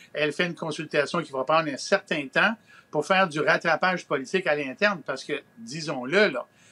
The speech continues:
ce qu'elle fait au moment où on se parle, c'est d'étaler sur le territoire de la Ville de Montréal la problématique de l'itinérance en mettant en place des maisons Benoît Labre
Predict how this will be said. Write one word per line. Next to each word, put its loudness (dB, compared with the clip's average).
ce -2
qu'elle 0
fait 0
au 6
moment -2
où -6
on -10
se -16
parle, 2
c'est -10
d'étaler 0
sur -4
le -4
territoire 0
de -4
la -4
Ville 0
de -4
Montréal 0
la -4
problématique -4
de -4
l'itinérance -2
en -2
mettant 2
en 0
place 2
des -10
maisons -6
Benoît -2
Labre 2